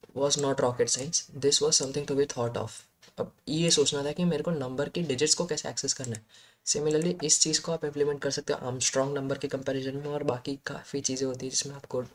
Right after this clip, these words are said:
single डिजिट को access करना होता है। तो जब डिजिट को access करना होता है,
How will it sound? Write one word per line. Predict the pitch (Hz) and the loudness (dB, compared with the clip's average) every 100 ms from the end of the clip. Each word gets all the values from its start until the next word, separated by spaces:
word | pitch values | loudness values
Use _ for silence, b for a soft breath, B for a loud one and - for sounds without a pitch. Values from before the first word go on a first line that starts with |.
| _ - _ _ - | _ -20 _ _ -10
single | - 156 156 | -2 2 2
डिजिट | 156 123 151 - _ _ - - - - | 4 4 2 0 _ _ -6 -2 -2 4
को | 147 | 4
access | - - 139 | 4 2 2
करना | 139 127 | 0 -4
होता | 123 | -4
है। | - B B B B B - | -6 B B B B B -4
तो | |
जब | 143 151 139 | 0 0 0
डिजिट | 139 135 143 | 0 2 2
को | 165 | 2
access | 147 143 | 2 -2
करना | - 131 | -4 -6
होता | 127 | -2
है, | 151 | -4